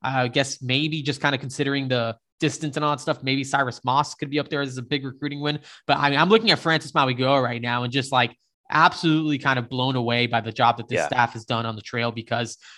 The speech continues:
Speaker 1: I mean, this is a guy that really could have gone anywhere. I mean, U S C with Lincoln Riley, all the juice that they have, all those different types of things. I mean, I, this is, this is amazing. I mean, just kind of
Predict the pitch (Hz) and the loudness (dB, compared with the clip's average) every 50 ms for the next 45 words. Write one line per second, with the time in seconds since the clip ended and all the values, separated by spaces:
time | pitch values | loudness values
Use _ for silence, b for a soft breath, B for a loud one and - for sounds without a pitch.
0 | B B _ - 135 135 131 135 151 147 - 175 160 139 147 143 143 139 135 123 | B B _ 0 0 2 4 4 2 2 2 2 2 4 6 6 6 6 4 2
1 | 127 135 135 131 - 139 131 123 127 113 120 117 - 117 120 117 113 120 120 120 | 2 0 0 0 -2 -4 -4 -2 -2 -2 -2 -2 -4 -4 -6 -4 -2 -2 -2 0
2 | 120 117 117 113 - _ 131 123 120 117 110 120 131 131 120 117 - - 139 127 | 0 0 -2 -4 -6 _ -8 -6 -6 -4 -2 0 0 0 0 0 -2 -2 -2 -2
3 | 127 - 131 123 113 - 120 117 120 120 123 123 120 117 120 120 123 120 127 123 | -2 -2 -4 -6 -4 -4 0 2 4 4 4 2 0 0 0 0 0 0 -2 -2
4 | 135 131 - - 123 110 120 117 110 113 113 113 113 110 - b b b b b | -2 -4 -4 -4 -4 -4 -2 -2 0 0 2 0 0 -2 -4 b b b b b
5 | _ - 131 127 127 123 110 - 131 - - 127 127 131 120 - - 110 - 120 | _ 2 4 4 4 0 0 -2 -2 -4 -4 -2 0 0 0 0 -2 -6 -6 -6
6 | 110 107 104 113 113 110 113 113 110 110 b b b b b b - 143 - - | -6 -4 -2 0 0 0 -2 -4 -6 -8 b b b b b b -2 0 0 -2
7 | - _ _ - 165 135 170 156 - 170 143 135 135 165 - - 175 143 143 131 | -4 _ _ -6 2 4 4 4 6 2 0 0 0 -2 -2 -2 -2 -2 0 2
8 | 135 135 135 131 139 139 139 131 127 120 123 120 113 120 117 - 156 151 143 139 | 4 4 4 4 2 0 0 0 0 -2 -2 -4 -4 -6 -2 0 2 2 2 2
9 | 127 127 | -2 -4